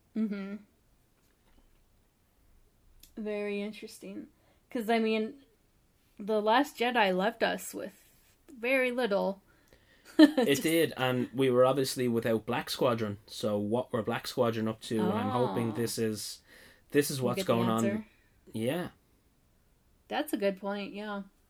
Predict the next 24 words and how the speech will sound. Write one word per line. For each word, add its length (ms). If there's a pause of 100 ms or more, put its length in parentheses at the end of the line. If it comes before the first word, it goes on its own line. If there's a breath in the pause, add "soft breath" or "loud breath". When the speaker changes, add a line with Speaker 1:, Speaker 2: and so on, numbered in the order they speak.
(1000)
Speaker 2:
Where, 520
where 200
Speaker 1:
That's 100
Speaker 2:
Black 100
Speaker 1:
probably 240 (120)
Speaker 2:
Squadron, 160
Speaker 1:
the 60
key. 360 (500 soft breath)
Speaker 2:
where 180
Black 280
Squadron 380
sent 280
on 120
a 60
clandestine 720
mission 460
to 420 (340 loud breath)
assemble 460
the 140
other 160
leaders 400
of 140
the 100
Resistance. 720